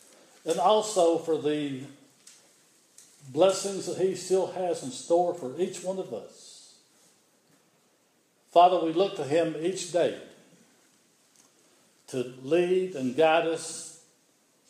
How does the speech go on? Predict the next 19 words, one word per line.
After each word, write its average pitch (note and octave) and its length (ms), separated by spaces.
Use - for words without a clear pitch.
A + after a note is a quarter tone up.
down E3 280
that E3+ 340
pathway D#3+ 720
that C3 240
will A#2+ 340
keep F3+ 240
us D#3+ 160
doing F3 600
and G#2 300
living F#3 440
the E3 80
life E3+ 640
that C#3 160
would B2+ 180
be D#3+ 240
in B2 160
service F3 520
to D3 100
him, F3 500